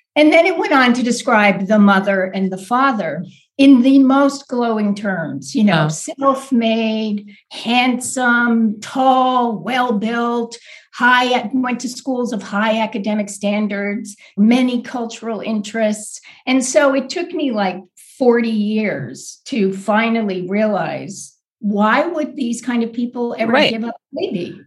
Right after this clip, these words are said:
Speaker 1: You know, and it took me another fifty years or <laughs> however, you know, it took me forever until after I found her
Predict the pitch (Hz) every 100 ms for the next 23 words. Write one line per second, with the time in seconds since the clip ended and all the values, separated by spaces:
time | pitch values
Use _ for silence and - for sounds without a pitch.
0 | _ - 320 285 302 311 294 - - -
1 | 359 359 392 285 247 220 214 - - 269
2 | 277 285 254 226 - 349 370 - 208 180
3 | 175 202 196 - 294 339 - - - 220
4 | 285 262 254 370 359 311 294 254 254 349
5 | 392 190 175 196 - - 262 269 285 -
6 | 262 302 - 262 226 214 254 277 330 339
7 | 214 170 160 190